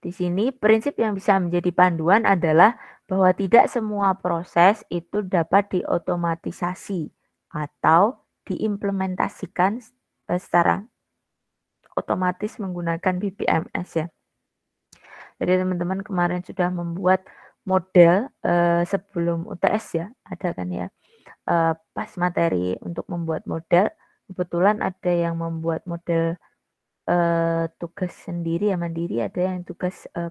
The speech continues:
kelompok ya teman-teman. Di sana, eh, ternyata ada prinsip yang bisa menjadi patokan bahwa tidak semua proses itu bisa diotomatisasi menggunakan B P M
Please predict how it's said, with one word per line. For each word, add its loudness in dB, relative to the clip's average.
kelompok -2
ya -6
teman-teman. -10
Di -12
sana, 4
eh, 6
ternyata 2
ada 2
prinsip -2
yang -2
bisa -6
menjadi -2
patokan 0
bahwa 2
tidak -2
semua -4
proses -6
itu -12
bisa -4
diotomatisasi -6
menggunakan -4
B -6
P -2
M 0